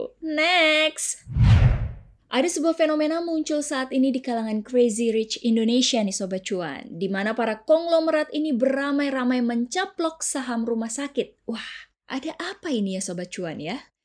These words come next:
Nih, misalnya nih ya Sobat Cuan, ada emiten P T Elang Mahkota Teknologi TBK atau Emtek milik keluarga Sariat Maja.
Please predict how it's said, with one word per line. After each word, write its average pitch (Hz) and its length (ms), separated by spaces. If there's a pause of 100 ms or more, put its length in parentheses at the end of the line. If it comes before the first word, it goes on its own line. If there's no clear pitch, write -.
(280)
Nih, 196 160
misalnya 277 480
nih 240 160
ya 214 80
Sobat 185 240
Cuan, 180 320
ada 277 240
emiten 269 560
P 254 160
T 285 240
Elang 220 320
Mahkota 196 560
Teknologi 190 560
TBK 180 400
atau 180 320
Emtek 320 480
milik 196 320
keluarga 190 480
Sariat 202 560
Maja. 208 400